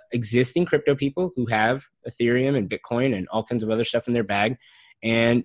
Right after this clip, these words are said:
some of them are out in Crown now, and more will, especially if,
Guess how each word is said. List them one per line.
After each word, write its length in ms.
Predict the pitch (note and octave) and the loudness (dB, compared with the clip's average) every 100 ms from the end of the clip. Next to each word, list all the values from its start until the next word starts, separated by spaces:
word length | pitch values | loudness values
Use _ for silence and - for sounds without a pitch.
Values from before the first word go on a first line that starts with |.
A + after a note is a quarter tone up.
| _ | _
some 240 | - A#2 | -2 0
of 40 | A#2+ | 2
them 160 | C3 | 2
are 60 | C3 | 2
out 160 | C3+ C#3+ | 2 0
in 120 | B2+ | -2
Crown 380 | - C#3+ F3+ F#2+ | -2 0 0 -2
now, 180 | F2 B1 - | -10 -16 -6
and 340 | G#2+ G#2+ G#2 - _ | -2 -2 -2 -6 _
more 280 | C3 D3 E3+ | 4 8 8
will, 280 | B2 A#2+ C3 | 6 4 2
especially 580 | - - C3+ - B2+ A#2+ | 0 0 0 2 2 2
if, 160 | A2 | 0